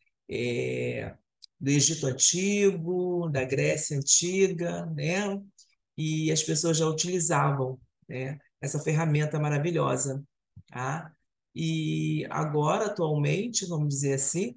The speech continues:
né, nesse século, nós, é, fomos, assim, agraciado pelo mexicano, tá?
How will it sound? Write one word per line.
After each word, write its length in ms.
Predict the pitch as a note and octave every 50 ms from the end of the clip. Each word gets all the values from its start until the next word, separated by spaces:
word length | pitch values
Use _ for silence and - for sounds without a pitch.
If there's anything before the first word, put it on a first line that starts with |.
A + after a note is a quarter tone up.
| _
né, 340 | - B2+ B2+ C#3+ F3+ A3 - - _ _ - C3 B2 A#2+ B2 C3+ C3 B2+ B2 A#2+
nesse 240 | B2+ C#3 C#3+ F3 E3+
século, 640 | - - - B2+ B2 C#3 - - - F#2 G2 - - _ _ _ _ _ _ _ _ _ _ _
nós, 680 | - - C#3 C#3 C#3 C#3+ C#3+ C#3+ C#3+ - - - - -
é, 800 | C#3 C3+ C#3 C#3 C3+ C3+ C3+ C3+ C3 C3 C3 C3 B2+ B2+ B2+ - - - - - -
fomos, 300 | D#3+ D#3 D3+ D3+ C#3+ C#3
assim, 260 | D3 D3 - - E3
agraciado 1120 | C3+ C#3+ C#3 C#3 C#3 C#3 - - - E3+ D3 C#3 C3+ C#3 D#3 F3 F3+ F3+ G3+ A3+ A#3+ A#3+ _ _ _ _ _ _ _ _ -
pelo 160 | D3+ D#3+ D#3+
mexicano, 960 | D#3 D#3+ D#3 - - E3+ - - - D#3+ C#3+ C#3 D3 E3 F#3+ G#3+ B3+ C4+ - _ _ _ _ _ _ _
tá? 440 | - A#2 A#2 A#2+ C3 C#3+ E3+ F#3+ -